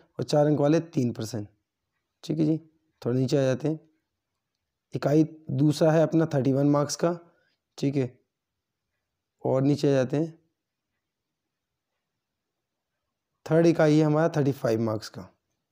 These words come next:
ठीक है जी, अब अंग्रेजी के ऊपर बात करते हैं, अंग्रेजी विशिष्ट, इंग्लिश विशिष्ट के ऊपर बात करेंगे, जो है क्लास टेंथ के ऊपर।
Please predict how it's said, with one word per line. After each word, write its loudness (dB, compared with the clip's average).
ठीक -6
है 2
जी, 0
अब 2
अंग्रेजी 4
के 2
ऊपर 4
बात 0
करते -4
हैं, -16
अंग्रेजी 2
विशिष्ट, -2
इंग्लिश 2
विशिष्ट -4
के -2
ऊपर 0
बात 0
करेंगे, -4
जो 0
है 2
क्लास 0
टेंथ -2
के -4
ऊपर। -4